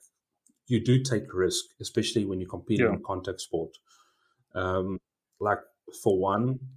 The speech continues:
Speaker 1: appreciate the situation you're in, that you can do
Speaker 2: Yeah.
Speaker 1: what you do. And, and, um, secondly as well, is, like, with these things happen, like, like, make sure you take the necessary steps that you are covered in the case that, that
Speaker 2: Yeah.
Speaker 1: stuff like this happens. So fortunately, like, these days now,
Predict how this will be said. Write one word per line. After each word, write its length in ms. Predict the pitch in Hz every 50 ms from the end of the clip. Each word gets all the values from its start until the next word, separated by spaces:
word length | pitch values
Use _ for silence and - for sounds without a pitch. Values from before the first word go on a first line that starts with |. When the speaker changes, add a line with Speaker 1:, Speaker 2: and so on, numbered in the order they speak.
| - _ -
Speaker 1:
appreciate 800 | - - - - 117 110 113 - - 104 95 90 98 92 90 -
the 80 | -
situation 680 | 90 - - 107 - - 95 85 90 92 - - 92 92
you're 200 | 90 92 92 92
in, 80 | 92
that 180 | 90 87 - -
you 100 | 90 82
can 520 | - - - 98 92 87 87 87 87 - _ _ -
do 80 | - -
Speaker 2:
Yeah. 120 | 123 117 110
Speaker 1:
what 120 | 101 98
you 80 | - 80
do. 320 | 82 87 82 80 - - - _ _ _ _ _ _ - - _ _ _ _ _ _ _ _ _ _
And, 340 | - 92 92 92 92 92 92 -
and, 240 | 92 92 87 92 92 - _ - 98 92
um, 400 | 92 98 90 92 90 92 92 - - - -
secondly 480 | - - - 110 113 110 131 127 117 101
as 100 | 90 92
well, 200 | 92 95 92 92
is, 100 | 87 90
like, 220 | 101 90 - -
with 100 | 104 110
these 160 | 131 123 120
things 160 | - 117 104
happen, 220 | 104 104 95 - 95
like, 180 | 98 90 -
like, 220 | - - 95 - 95
make 180 | 98 117 139
sure 240 | 135 - - - 120 113
you 680 | 110 104 98 98 104 104 104 101 98 98 98 98 107 104 - _ _ _ _ _ - -
take 220 | - 117 120 117
the 80 | - 127
necessary 560 | 110 104 104 104 - - - 107 101 98 98
steps 500 | - - - - 101 98 - - - - -
that 240 | 92 92 92 - -
you 100 | 101 95
are 100 | 92 92
covered 540 | - - - 113 107 104 95 107 123 - - _ _ _ _ _ -
in 200 | 131 147 147 139
the 80 | 127 -
case 360 | - 110 104 101 104 - -
that, 260 | 101 92 90 - _
that 80 | - 98
Speaker 2:
Yeah. 100 | 131 127
Speaker 1:
stuff 180 | 113 101 95 -
like 120 | 92 85
this 140 | 87 92 -
happens. 300 | - 90 - - 87 -
So 80 | - 113
fortunately, 440 | - - 147 160 147 - 139 113 107
like, 200 | 104 104 - -
these 240 | 104 98 101 107 -
days 260 | - 107 98 95 -
now, 460 | 98 98 98 98 92 92 92 90 -